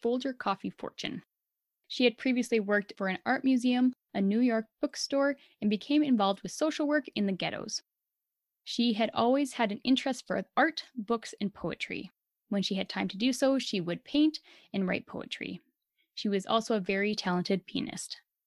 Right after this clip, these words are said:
She was in a relationship with Wojciech Frykowski. Wojciech Frykowski, thirty-two, was born in Poland and became friends with Roman Polanski.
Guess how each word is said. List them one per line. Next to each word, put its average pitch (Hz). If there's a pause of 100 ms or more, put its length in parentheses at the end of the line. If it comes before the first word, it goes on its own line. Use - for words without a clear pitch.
(220)
She -
was 240
in 240
a 240
relationship 190
with 185
Wojciech - (100)
Frykowski. - (1300)
Wojciech -
Frykowski, 294
thirty-two, 302
was 220
born 185
in 180
Poland 277 (400)
and 226
became 240
friends 214
with 196
Roman 180
Polanski. -